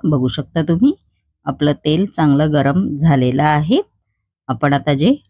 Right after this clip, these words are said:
डोनट्स बनवलेले आहेत, आपण आता हे तेलामध्ये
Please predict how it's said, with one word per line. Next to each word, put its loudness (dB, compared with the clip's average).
डोनट्स 2
बनवलेले 0
आहेत, 0
आपण 0
आता 0
हे 2
तेलामध्ये 2